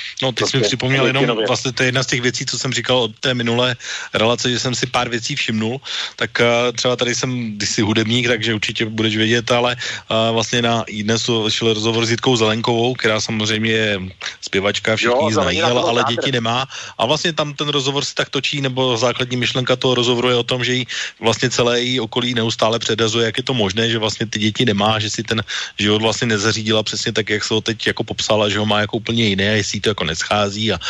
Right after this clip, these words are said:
Speaker 1: a necítí se tak nebo tak, tak, eh, vlastně ne-, není to třeba i ten tlak jakoby toho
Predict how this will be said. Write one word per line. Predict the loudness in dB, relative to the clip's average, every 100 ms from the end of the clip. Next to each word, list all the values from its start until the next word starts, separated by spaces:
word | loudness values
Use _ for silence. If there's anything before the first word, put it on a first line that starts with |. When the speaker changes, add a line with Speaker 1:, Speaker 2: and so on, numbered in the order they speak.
| -4 -4
Speaker 1:
a | -2
necítí | -2 -2 -4 -4
se | 0 0 0
tak | 0 0 0
nebo | -2 0
tak, | 0 -2 -2 -8 -8 -8 -8 -4
tak, | -2 2
eh, | 2 4 2
vlastně | 0 -2 -2 -4
ne-, | -2
není | -2 0
to | -2
třeba | -2 0
i | 0
ten | -2 -6 -4
tlak | 0 -2 0 -4
jakoby | -4 -6
toho | -2 0